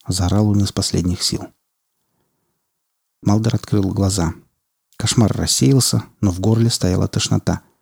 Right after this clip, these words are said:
Он хотел вскочить, но почувствовал, что прикован к кровати. Вскоре голубоватый свет люминесцентных ламп пробил туман, застилавший глаза. Едва увидев сводчатый потолок, Малдер вспомнил,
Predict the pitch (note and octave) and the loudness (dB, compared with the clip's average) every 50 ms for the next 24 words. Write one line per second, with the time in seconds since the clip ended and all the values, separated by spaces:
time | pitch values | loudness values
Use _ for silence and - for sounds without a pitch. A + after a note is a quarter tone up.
0 | _ _ _ _ _ _ - G#2 G2 - G#2+ - - B2 A#2 - - - C3 - | _ _ _ _ _ _ -2 -2 0 0 0 2 2 0 0 2 0 0 0 2
1 | - D#3 A#2 - - G2 G2 G2 - E3 - - B2 C3 - - C#3 C3+ C#3 - | 2 2 2 2 0 0 -2 0 0 -2 -2 0 -2 -2 0 0 0 0 0 0
2 | - - C#3 - D3+ C#3 - - A#2 G#2 G#2+ A2 G#2+ - - - A#2+ A#2+ A2+ A2 | 0 -2 -2 0 0 0 0 2 0 2 2 2 0 0 -2 -2 0 2 2 2
3 | - - - - G2+ - _ _ _ _ _ _ _ _ _ _ _ - - - | 0 -2 -2 -6 -10 -10 _ _ _ _ _ _ _ _ _ _ _ -20 -20 -10
4 | - - - - D3 D3 D3 C3+ B2+ B2 A#2 A2 A#2 A#2+ A#2 A#2+ - - A2+ - | -6 -6 0 2 4 4 6 6 6 4 4 6 4 4 4 4 2 2 -2 0
5 | - B2 A#2+ - - A#2 G#2+ A2+ A2 A2 G#2+ - - - A2+ G#2 - - G#2 - | 2 2 2 2 2 2 4 4 4 4 2 2 0 0 0 0 0 0 -2 -2
6 | - - B2 C3+ C3 - - _ _ - G#2+ G#2 G#2 A2+ A2+ A2 - - F#2+ G2 | 2 2 2 2 2 0 -6 _ _ 0 0 2 2 2 0 0 0 0 2 4
7 | G#2 A#2+ C3 B2+ A#2+ A2 G#2 - - - - G2 F2+ - - A2 G#2+ A2+ G#2+ G2+ | 4 4 4 2 2 0 -2 -2 -2 -2 0 0 -2 -2 -2 -2 0 2 2 2
8 | G2 F#2+ F2 F2 - - _ _ _ _ _ _ _ _ _ _ _ _ _ _ | 2 0 0 -2 -4 -8 _ _ _ _ _ _ _ _ _ _ _ _ _ _
9 | - - G#2 G2+ G2 G#2+ A2+ A#2 A#2 A2+ B2 B2 A2+ A#2+ A2+ - - A2+ A#2 A2+ | -6 -2 -2 0 2 2 4 4 4 4 4 2 2 2 0 0 0 2 2 0
10 | - - - - - - - A#2 - G#2 A#2 C3 B2+ - - - A2 A2 G#2 G2+ | 0 0 -2 -2 -2 -2 -2 0 2 2 4 2 2 0 0 2 2 2 2 0
11 | - G2+ - - - - - A#2 C3 C#3 C#3+ D3+ C#3+ | -2 -4 -4 -4 -4 0 2 4 4 6 6 4 4